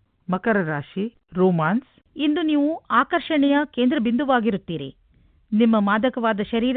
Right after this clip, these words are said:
Speaker 2: ಒಬ್ಬರಿಗೆ ಇಷ್ಟವಾಗುತ್ತದೆ. ಆದರೆ ನೀವು ಯಾವುದಾದರೂ ಪಾರ್ಟಿಯಲ್ಲಿ ಸ್ನೇಹಿತರ ಜೊತೆ ಹೋದರೆ ನೀವು ಎಲ್ಲರಿಗೂ ಗೊತ್ತಾಗುವಿರಿ. ಚೆನ್ನಾಗಿ ರೆಡಿಯಾಗಿ ಹೋಗಿ. ಇಂದಿನ ರಾತ್ರಿ ನಿಮಗೆ ಆಶ್ಚರ್ಯವಾಗುವ ಸಂಭಾವನೆ ಪೂರ್ತಿ ಇದೆ.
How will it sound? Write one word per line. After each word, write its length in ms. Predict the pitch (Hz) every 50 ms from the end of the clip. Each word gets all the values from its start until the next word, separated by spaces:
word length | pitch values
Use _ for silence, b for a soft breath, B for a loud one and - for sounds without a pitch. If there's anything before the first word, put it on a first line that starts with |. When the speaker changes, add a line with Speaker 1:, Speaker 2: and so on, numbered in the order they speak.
| 269 254
Speaker 2:
ಒಬ್ಬರಿಗೆ 440 | 214 202 185 185 233 240 214 202
ಇಷ್ಟವಾಗುತ್ತದೆ. 760 | 180 - - - 277 262 254 214 170 165 - 165 147 143 139 - b b b b b b b b b b
ಆದರೆ 300 | 240 285 294 294 302 294
ನೀವು 400 | 254 262 285 285 262 240 240 269
ಯಾವುದಾದರೂ 640 | 254 220 226 233 277 277 311 311 320 311 339 349
ಪಾರ್ಟಿಯಲ್ಲಿ 600 | 277 - 226 233 233 - 262 254 247 240 240 254
ಸ್ನೇಹಿತರ 480 | 247 - - 202 208 214 240 226 254 226
ಜೊತೆ 340 | 226 190 214 202 233 226 226
ಹೋದರೆ 500 | 190 185 196 175 165 233 269 214 160 170 b b b b b b b b
ನೀವು 220 | 247 294 294 277
ಎಲ್ಲರಿಗೂ 460 | 254 220 220 233 262 277 294 269 330
ಗೊತ್ತಾಗುವಿರಿ. 760 | 294 202 196 185 - 247 254 220 190 180 156 156 139 147 - _ _ _ _ _ _ _ _ _ -
ಚೆನ್ನಾಗಿ 420 | 233 220 214 220 220 214 190 202
ರೆಡಿಯಾಗಿ 400 | 185 190 185 226 233 226 220 220
ಹೋಗಿ. 400 | 185 165 180 160 156 156 143 - b b b b b b b
ಇಂದಿನ 320 | 233 233 220 233 226 208 208
ರಾತ್ರಿ 300 | 208 214 214 - 214 226
ನಿಮಗೆ 380 | 202 214 208 208 175 196 226
ಆಶ್ಚರ್ಯವಾಗುವ 960 | 294 - - - 226 240 - - 330 330 330 277 269 247 220 220 233 226 220 214
ಸಂಭಾವನೆ 640 | - - 208 196 196 190 208 226 214 208 185 208
ಪೂರ್ತಿ 360 | 233 _ - 233 294 - - 330
ಇದೆ. 280 | 302 180 156 92 -